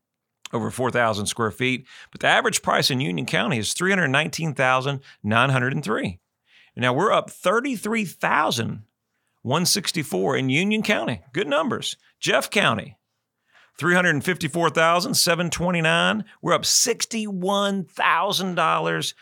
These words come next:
thirty-five, three five two, sixty-one three five two. Jeff County. There's a boom. You know, Jeff County, Nick, you know, we're out in Morristown and those areas. I mean, that market is just exploding.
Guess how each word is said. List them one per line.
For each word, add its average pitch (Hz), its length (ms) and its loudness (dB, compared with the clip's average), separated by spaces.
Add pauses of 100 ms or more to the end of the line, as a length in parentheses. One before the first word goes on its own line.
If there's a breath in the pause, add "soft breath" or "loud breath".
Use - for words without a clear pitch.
(160 soft breath)
thirty-five, 143 840 0
three 151 140 -6
five 156 240 -2
two, 113 340 -6
sixty-one 180 600 -4
three 175 160 -4
five 135 260 -2
two. 120 300 -6 (260)
Jeff - 300 -2
County. - 360 -4 (440)
There's 220 200 2
a 247 40 2
boom. 196 460 2
You 147 60 -10
know, 156 100 0
Jeff 151 260 0
County, 185 280 0
Nick, 131 200 -2
you 147 60 -4
know, 147 80 0
we're 147 100 4
out 156 160 4
in 139 180 -8
Morristown 175 720 0
and 143 80 0
those 165 200 0
areas. 185 460 -2 (340 soft breath)
I 151 100 2
mean, 160 260 0
that 170 260 2
market 151 420 0
is 123 220 -4
just 113 260 -4
exploding. 156 760 -2